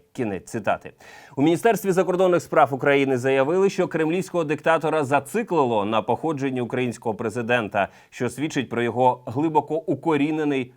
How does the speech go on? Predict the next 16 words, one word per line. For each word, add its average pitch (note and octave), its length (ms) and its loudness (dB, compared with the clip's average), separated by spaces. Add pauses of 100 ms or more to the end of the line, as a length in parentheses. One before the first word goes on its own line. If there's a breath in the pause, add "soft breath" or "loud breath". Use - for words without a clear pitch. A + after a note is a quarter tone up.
(100)
антисемітизм. C3 920 -2 (320 loud breath)
Речник D#3+ 420 0
М D#3 100 0
З C#3+ 60 0
С D#3 200 2
України D3+ 400 0
Ніколенко D#3+ 520 0
у C#3+ 100 2
Facebook C3 420 -4
написав, A#2+ 480 -2
цитую: G#2 420 -4
«Хронічна C#3 500 -4
фіксація C3 560 -2
Путіна A#2+ 440 -6
на B2 140 -2
етнічному A#2+ 640 -6